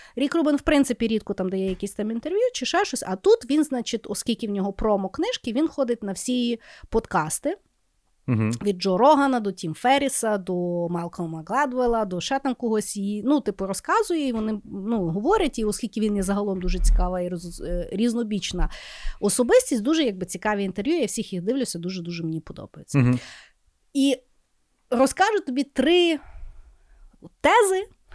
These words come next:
Speaker 1: ну, бо там дуже багато про що він говорить, і я
Speaker 2: Мгм.
Speaker 1: вже почала слухати книжку, тож, ну, прикольна книжка. Е, але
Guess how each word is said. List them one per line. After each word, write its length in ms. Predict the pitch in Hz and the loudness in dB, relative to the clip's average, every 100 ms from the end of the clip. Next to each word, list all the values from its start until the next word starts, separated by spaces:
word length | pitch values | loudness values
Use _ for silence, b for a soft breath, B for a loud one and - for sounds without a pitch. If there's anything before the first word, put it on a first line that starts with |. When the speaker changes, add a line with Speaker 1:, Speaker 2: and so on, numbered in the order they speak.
| B | B
Speaker 1:
ну, 80 | 247 | 0
бо 100 | 254 | 4
там 160 | 254 247 | 6 8
дуже 240 | 254 208 | 8 6
багато 320 | 175 170 165 | 2 -4 -6
про 80 | 175 | -12
що 140 | - 185 | -6 -4
він 80 | 175 | -2
говорить, 340 | 214 440 349 | 0 2 4
і 40 | |
я 60 | 233 | 6
Speaker 2:
Мгм. 100 | 208 | 6
Speaker 1:
вже 100 | 127 | 4
почала 340 | - - 202 | 0 -4 -2
слухати 380 | 202 233 220 - | -2 -4 -4 -8
книжку, 340 | - 508 - - | -4 -4 -2 -2
тож, 180 | 240 - | 0 0
ну, 220 | 302 392 - _ | -2 -4 -4 _
прикольна 380 | - 254 180 151 | -8 -2 -2 -2
книжка. 340 | 302 370 - 196 B B B B B - | -2 -4 -4 -12 B B B B B -2
Е, 1080 | 220 220 220 220 214 214 214 214 214 208 202 - - | 2 4 6 6 4 4 4 4 4 4 2 -4 2
але 200 | 247 262 | 6 6